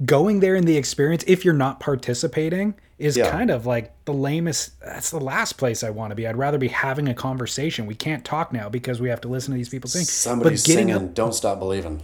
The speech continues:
Speaker 1: getting up there and participating and singing is super fun.
Speaker 2: You, you get a bit of the adrenaline, right? And I've never done it. Like, I've only, down here, they have the, like, private karaoke rooms. That's
Speaker 1: Oh,
Speaker 2: what they,
Speaker 1: yeah.
Speaker 2: like, the karaoke bar is not common in, amongst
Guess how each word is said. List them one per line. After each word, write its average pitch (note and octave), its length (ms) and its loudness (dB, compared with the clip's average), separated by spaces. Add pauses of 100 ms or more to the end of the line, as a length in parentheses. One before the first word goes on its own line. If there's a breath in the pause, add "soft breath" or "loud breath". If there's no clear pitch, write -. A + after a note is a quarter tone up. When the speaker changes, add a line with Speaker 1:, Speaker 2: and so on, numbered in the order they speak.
(100)
Speaker 1:
getting F3 300 2
up F3+ 160 -4
there C3+ 340 0
and A#2+ 180 -2
participating A#2+ 760 -4
and A2 100 -4
singing B2+ 560 0
is C3+ 160 -4
super - 420 -2
fun. B2 360 -18 (420 loud breath)
Speaker 2:
You, A#2+ 160 -2
you A2+ 380 -4
get A#2+ 240 2
a C3 60 -2
bit A#2+ 160 2
of C#3 100 2
the D#3 80 2
adrenaline, G2 680 -4
right? G2+ 240 0
And A#2 140 -4
I've C#3+ 140 0
never F3 200 0
done A2 240 0
it. A#2 260 -2
Like, G#2+ 180 -2
I've B2 120 2
only, C3 480 -2
down A2+ 200 0
here, G#2+ 260 0
they F#2 100 -2
have F#2+ 200 -2
the, F#2 140 -6
like, F2 220 -6
private G2 400 0
karaoke F#2 460 -6
rooms. F#2 400 -6
That's F2+ 240 -6
Speaker 1:
Oh, F#2+ 60 -6
Speaker 2:
what F2 160 -6
they, E2 240 -6
Speaker 1:
yeah. D#2 160 -14
Speaker 2:
like, F2+ 260 -8
the G2 80 -10
karaoke A2 480 -4
bar F2 340 -2
is E2 100 -6
not E2 200 -8
common D2+ 580 -10 (120)
in, - 200 -12
amongst F2 580 -8